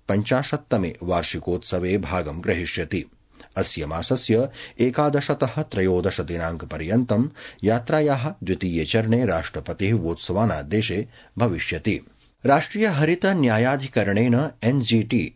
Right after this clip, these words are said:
इत्यनेन केन्द्रीय प्रदूषण नियन्त्रण मण्डलं सीपीसीबी इत्यमुम् उत्तर प्रदेश, दिल्ली, हरियाणा, बिहार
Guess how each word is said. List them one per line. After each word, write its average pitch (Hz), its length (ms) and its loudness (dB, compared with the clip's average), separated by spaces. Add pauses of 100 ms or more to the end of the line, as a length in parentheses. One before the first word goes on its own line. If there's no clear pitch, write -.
इत्यनेन 127 540 2
केन्द्रीय 110 520 2
प्रदूषण 101 560 0
नियन्त्रण 95 540 2
मण्डलं 110 540 2 (280)
सीपीसीबी 127 1120 0
इत्यमुम् 127 600 0
उत्तर 110 360 -2
प्रदेश, 98 480 0
दिल्ली, 90 520 -2 (100)
हरियाणा, 92 500 -2 (360)
बिहार 92 420 0